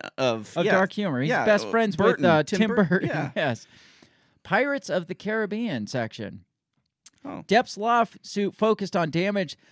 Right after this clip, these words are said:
Speaker 2: that has been done, eh, to his once lucrative career. Some conversation was focused on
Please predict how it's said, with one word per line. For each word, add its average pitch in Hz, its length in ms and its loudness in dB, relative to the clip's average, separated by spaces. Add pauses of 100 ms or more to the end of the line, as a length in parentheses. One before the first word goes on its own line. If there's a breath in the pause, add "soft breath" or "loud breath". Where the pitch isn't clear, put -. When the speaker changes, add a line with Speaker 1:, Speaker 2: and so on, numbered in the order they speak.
(120)
Speaker 2:
that 175 100 0
has 175 140 2
been 190 180 -4
done, 180 420 0
eh, 131 120 -10 (140)
to 185 160 -2
his 139 180 -2
once 220 320 -6
lucrative 170 520 -6
career. 139 540 -4
Some 185 240 -6
conversation 175 640 -6
was 135 100 -8
focused 143 460 -8
on 123 140 -4